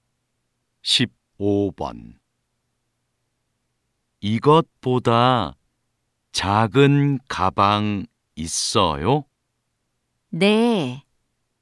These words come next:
Speaker 2: 가게 안에 있어요. 들어와서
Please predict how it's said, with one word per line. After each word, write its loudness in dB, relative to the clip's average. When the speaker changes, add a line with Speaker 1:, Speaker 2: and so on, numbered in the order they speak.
Speaker 2:
가게 2
안에 0
있어요. -4
들어와서 0